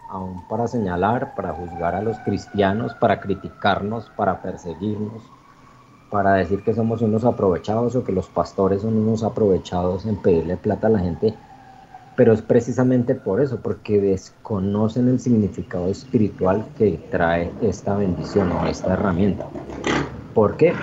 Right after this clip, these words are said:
Porque una mente natural no va a entender las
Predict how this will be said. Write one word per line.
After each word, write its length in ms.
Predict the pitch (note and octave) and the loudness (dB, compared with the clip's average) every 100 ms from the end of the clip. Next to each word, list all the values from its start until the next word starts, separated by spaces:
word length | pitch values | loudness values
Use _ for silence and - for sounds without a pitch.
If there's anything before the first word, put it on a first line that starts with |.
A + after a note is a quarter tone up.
| - | -2
Porque 260 | - - | -2 0
una 160 | G2+ G#2+ | -2 2
mente 440 | C3 D3 C#3 A#2 B2 | 4 4 4 2 2
natural 580 | A#2+ G#2+ G2 G#2+ C3 B2+ | 2 0 -4 -2 -4 -6
no 420 | G2 F2+ F2+ F#2+ | -6 -4 -2 -2
va 80 | G2 | -2
a 40 | |
entender 640 | F#2+ F2 F#2 E2 D#2+ F2+ F2 - - - - | -4 -6 -8 -8 -6 -6 -6 -12 -20 -18 -14
las 140 | D#2+ | -14